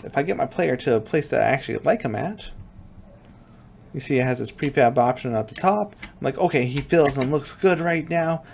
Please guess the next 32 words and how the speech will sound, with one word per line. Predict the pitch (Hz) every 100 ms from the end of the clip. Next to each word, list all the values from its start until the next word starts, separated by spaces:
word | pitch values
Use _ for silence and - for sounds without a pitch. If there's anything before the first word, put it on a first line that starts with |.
| -
This | - 120
is | 117
awesome." | - 180 170 - 165 170 - - -
I | - -
unclick | - 147 143 147
that, | 175 170 -
I | 131
hit | 170
apply | - - - 196 233
on | 170 123
here, | 131 139 190 - - -
then | 139
all | 147 165
of |
a |
sudden | 165 165 135
I | 120
click | 113 165 -
on |
my | 127
prefab | 113 - 175 147 131
down | 135 135
here, | 147 190 190
and | - 127
he's | 131 165
got | 151 135
that | 127 113
fifteen | 135 131 131 120
jump | 120 107 110
force | - 101 -
as | 98
well. | 101 95 -